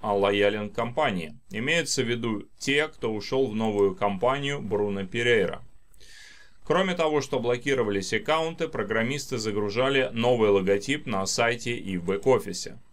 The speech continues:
В течение нескольких часов вы получите уведомление о доступе в личный кабинет. Было принято решение, что первыми доступ к платформе получат мастера.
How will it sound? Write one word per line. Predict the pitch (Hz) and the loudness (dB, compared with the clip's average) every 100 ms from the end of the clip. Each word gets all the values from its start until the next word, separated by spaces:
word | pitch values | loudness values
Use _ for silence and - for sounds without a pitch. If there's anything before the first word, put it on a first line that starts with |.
| - - - - | -20 -20 -20 -14
В | - | -8
течение | 110 190 196 156 | 0 2 2 2
нескольких | 139 151 135 117 113 | 0 -2 -4 -4 -6
часов | 95 107 - 165 180 | -4 -4 0 0 0
вы | 143 | -2
получите | 139 131 131 127 117 - | 0 0 0 0 -4 -2
уведомление | 104 101 101 107 123 156 160 165 | -2 2 2 2 0 0 -2 -6
о | 110 101 | -4 -4
доступе | 104 127 123 147 143 | -2 -4 -4 -6 -4
в | 110 | -2
личный | 95 92 - 104 | -4 -6 -6 -6
кабинет. | 110 113 120 92 - - - - - - - - | -6 -4 -2 -4 -6 -14 -20 -20 -18 -18 -18 -2
Было | 147 202 | 4 4
принято | 202 151 139 113 113 | 2 -2 -2 -2 -2
решение, | 107 - 151 156 160 | -4 -2 -2 -2 -4
что | - 123 | -2 -2
первыми | 104 135 147 151 139 | 0 2 2 0 -4
доступ | 113 110 131 127 104 90 | -4 0 0 0 -6 -4
к | |
платформе | 104 98 - 147 156 156 | -2 -2 0 0 0 -4
получат | - 113 120 120 131 - | 0 0 0 -2 -4 -4
мастера. | 110 - 117 92 76 | -6 -2 0 2 0